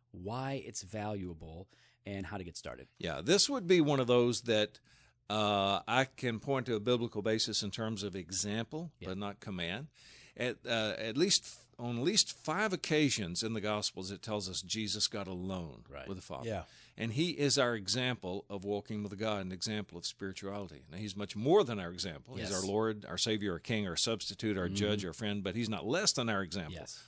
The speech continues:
Speaker 2: of walking with God and, and s-, of spirituality. So five times he got alone to be with the Father, and, and if he did, then certainly so do we.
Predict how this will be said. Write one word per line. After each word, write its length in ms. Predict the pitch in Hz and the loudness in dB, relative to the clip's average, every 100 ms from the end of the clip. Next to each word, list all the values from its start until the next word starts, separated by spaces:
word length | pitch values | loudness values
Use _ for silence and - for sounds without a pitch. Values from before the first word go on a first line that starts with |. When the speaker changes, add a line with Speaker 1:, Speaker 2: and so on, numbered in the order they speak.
| - | -6
Speaker 2:
of 120 | 120 | 0
walking 400 | 117 120 - 110 | 4 2 2 -2
with 140 | 101 87 | -4 -2
God 320 | 87 87 90 | -2 -2 -4
and, 120 | 92 | -8
and 140 | 101 95 | -8 -6
s-, 140 | - - | -8 -6
of 140 | 101 - | -6 -6
spirituality. 720 | - 104 92 95 82 82 - - - | -4 -4 -2 -4 -2 -4 -8 -18 -4
So 160 | - 123 | 2 2
five 420 | - 175 196 185 | 2 2 4 2
times 400 | 170 165 127 120 | 0 0 2 0
he 100 | 151 | 0
got 240 | 131 110 | 0 -2
alone 360 | 98 101 117 110 | 0 0 2 2
to 80 | 101 | 0
be 160 | 104 | 0
with 80 | 98 | -2
the 60 | 87 | -6
Father, 400 | 113 104 92 101 | -4 -4 -4 -4
and, 220 | 95 90 - | -4 -6 -8
and 360 | 98 95 90 | -8 -6 -8
if 160 | 64 - | -10 -6
he 140 | 160 139 | -4 0
did, 280 | 95 110 | 0 0
then 200 | 101 98 90 | -2 -2 -2
certainly 500 | - 117 101 95 87 | -2 -2 -4 -6 -6
so 340 | - - 101 | -4 -2 -2
do 120 | 92 | -2
we. 360 | 92 143 107 | -2 0 -2